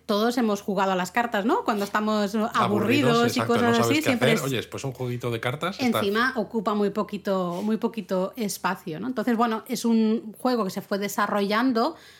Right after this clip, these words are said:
Speaker 1: eh, durante el periodo Edo y luego, eh, obtuvo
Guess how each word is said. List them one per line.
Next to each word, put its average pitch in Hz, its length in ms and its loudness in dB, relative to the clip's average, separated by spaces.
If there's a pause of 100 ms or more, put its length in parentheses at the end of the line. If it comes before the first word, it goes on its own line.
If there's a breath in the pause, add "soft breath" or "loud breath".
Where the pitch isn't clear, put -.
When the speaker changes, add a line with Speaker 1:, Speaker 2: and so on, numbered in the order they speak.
(140 loud breath)
Speaker 1:
eh, 196 160 -2
durante 185 460 -2
el 180 200 -2
periodo 190 500 0
Edo 277 340 0 (360 loud breath)
y 269 160 4
luego, 302 720 2
eh, 214 280 0
obtuvo 226 480 0